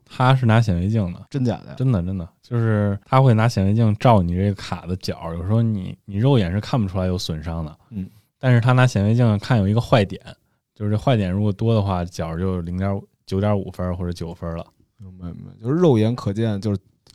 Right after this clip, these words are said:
Speaker 2: 明白了。他这其实就是类似于跟古董一样了。
Speaker 1: 对，对，对，对，对。然后因为他得保证一个品相嘛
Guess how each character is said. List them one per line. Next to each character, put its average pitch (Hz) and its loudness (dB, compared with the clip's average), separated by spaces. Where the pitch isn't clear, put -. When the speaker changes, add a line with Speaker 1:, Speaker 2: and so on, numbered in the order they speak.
Speaker 2:
明 98 -2
白 98 0
了。 95 -4
他 - -2
这 127 6
其 - 0
实 131 4
就 139 2
是 117 2
类 135 2
似 123 0
于 131 4
跟 147 2
古 135 0
董 117 0
一 92 -20
样 117 0
了。 - -14
Speaker 1:
对， 90 2
对， 85 2
对， 82 -2
对， 78 -8
对。 87 -18
然 101 -2
后 117 6
因 147 6
为 156 6
他 156 0
得 170 4
保 92 0
证 135 4
一 107 6
个 101 4
品 85 -6
相 92 0
嘛 78 -10